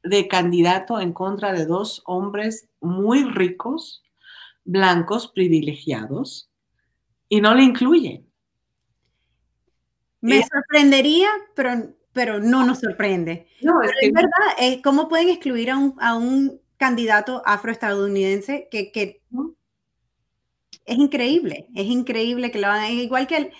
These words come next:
Speaker 2: que la doctora Jorgensen, pero al mismo lado nosotros no pensamos que en eso de, de, de que si eres mujer, de que si e-, eres de un color, o sea, es, pensamos mejor que, que el candidato se tiene que llevar por su,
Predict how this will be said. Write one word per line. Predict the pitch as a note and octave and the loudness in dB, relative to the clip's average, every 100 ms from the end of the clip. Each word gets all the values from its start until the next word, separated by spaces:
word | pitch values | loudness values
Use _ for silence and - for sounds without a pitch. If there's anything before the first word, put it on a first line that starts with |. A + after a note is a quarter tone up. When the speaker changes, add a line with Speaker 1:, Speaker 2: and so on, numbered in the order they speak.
| - - | -16 -4
Speaker 2:
que | C#4 | 0
la | B3 | 2
doctora | A#3 A#3+ A#3+ | 0 -2 -2
Jorgensen, | B3 A3+ G#3+ G#3 | 0 -2 -4 -4
pero | B3 A#3+ | -4 -4
al | B3 C4+ | -2 0
mismo | D#4+ D#4+ | 2 2
lado | B3+ G#3 G#3 | 4 2 2
nosotros | G#3 G3 G#3 G#3+ | -2 -6 -6 -4
no | A3 G#3 | -4 -4
pensamos | G#3+ G3+ F#3+ G#3 G3+ | -6 -4 -4 -4 -4
que | F#3+ E3+ E3+ - - - | -6 -6 -10 -20 -20 -8
en | A3 A3 | -4 -2
eso | A3 A#3+ | -2 -4
de, | G#3+ F#3+ F3+ | 0 0 -2
de, | F#3 F#3 E3+ E3 - _ _ _ - | -2 -2 -2 -4 -10 _ _ _ -6
de | A3 | -4
que | A3+ | -2
si | A#3 | -2
eres | A3 B3 | 0 0
mujer, | A3+ A3+ G#3+ G#3+ | 0 0 -2 -2
de | F#3 | -6
que | F#3 | -6
si | G#3 F#3+ F#3+ F#3 | -2 0 0 -2
e-, | - G3+ | -6 -4
eres | G3 | -2
de | G3+ | -2
un | G#3 | -4
color, | G#3 G3 F#3+ | -2 0 0
o | |
sea, | F#3+ F#3+ F3+ - A3 G#3 _ | -2 -6 -8 -12 -12 -12 _
es, | - A3 A#3+ A3+ - _ | -8 -6 -4 -6 -8 _
pensamos | B3 A3+ C4+ C4+ C#4+ | -2 2 4 4 6
mejor | C4 C4 A#3 A#3+ | 4 4 2 2
que, | B3 G#3 G#3 - - | 0 0 -4 -10 -2
que | |
el | B3+ | 2
candidato | B3 A#3+ A#3 A3+ C4+ | 2 4 2 2 -2
se | C#4 | -2
tiene | A3+ G#3+ | -2 -2
que | B3+ | -2
llevar | G#3+ F#3+ F#3+ | 2 2 2
por | A3+ G#3 | -4 -8
su, | A3+ G3 F3+ | -2 -2 -2